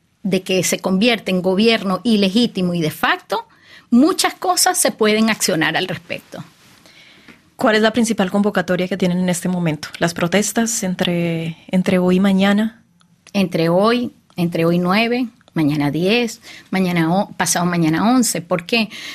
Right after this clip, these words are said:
Speaker 1: Porque hoy es como una puerta a la transición. Hoy el llamado es una puerta a la transición de este proceso, de este glorioso proceso.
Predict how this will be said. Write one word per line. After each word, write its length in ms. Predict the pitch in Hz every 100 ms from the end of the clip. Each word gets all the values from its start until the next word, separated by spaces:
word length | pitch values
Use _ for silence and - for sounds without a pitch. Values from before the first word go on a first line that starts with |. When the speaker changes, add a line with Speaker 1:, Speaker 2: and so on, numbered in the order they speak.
| -
Speaker 1:
Porque 360 | - 214 220 -
hoy 260 | 247 277 370 466 _
es 240 | 226 240 247
como 380 | - 247 240 233
una 280 | 277 302 311
puerta 540 | 294 294 302 320 320
a 120 | - 233
la 160 | 214
transición. 1000 | 214 214 196 220 - 262 233 180 170 - _ _ _ _
Hoy 200 | 170 190
el 100 | 240
llamado 400 | 226 196 254 302
es 80 | 202
una 200 | 208 214
puerta 300 | 226 208 226
a 160 | 214 220
la 160 | 196
transición 880 | 214 196 180 208 - 254 220 185 165 - _ _ _ -
de 140 | 185
este 200 | 170 175
proceso, 580 | - 190 - 190 170 -
de 60 | 147
este 200 | - 196
glorioso 500 | 208 185 185 - 190
proceso. 640 | 196 - - - -